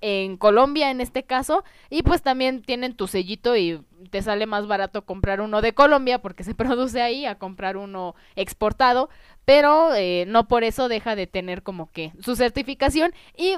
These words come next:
digo, creo yo, a mí me daría también como que más confiancita uno que se produzca ahí, porque digo, conocen las calles de tu país, conocen qué pedo, bueno, digo yo,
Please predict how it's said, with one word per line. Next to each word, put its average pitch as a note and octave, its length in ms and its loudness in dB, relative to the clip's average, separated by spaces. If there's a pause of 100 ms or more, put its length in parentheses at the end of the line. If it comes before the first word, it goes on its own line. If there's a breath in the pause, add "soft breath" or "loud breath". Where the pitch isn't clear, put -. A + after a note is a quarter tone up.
digo, A#3+ 300 -2
creo C4+ 220 2
yo, C4 380 0
a A3 120 0
mí A#3+ 160 -2
me B3 100 0
daría G#3 300 0
también G#3+ 260 -10
como G3+ 220 -12
que F#3+ 100 -10
más G3 180 -10
confiancita G#3+ 760 -6
uno A3 640 -6 (280)
que G#3+ 140 0
se G#3 340 -2
produzca A3+ 420 0
ahí, B3+ 140 2
porque A3+ 280 -2
digo, B3 220 0
conocen C4 440 0
las G3+ 220 -2
calles A3 360 -2
de B3 100 -6
tu C4 120 -10
país, C4 460 -2
conocen G3 480 -10
qué G3 240 -8
pedo, A3 340 -2
bueno, A#3 220 -4 (320 soft breath)
digo E3 280 -12
yo, G#3 200 -10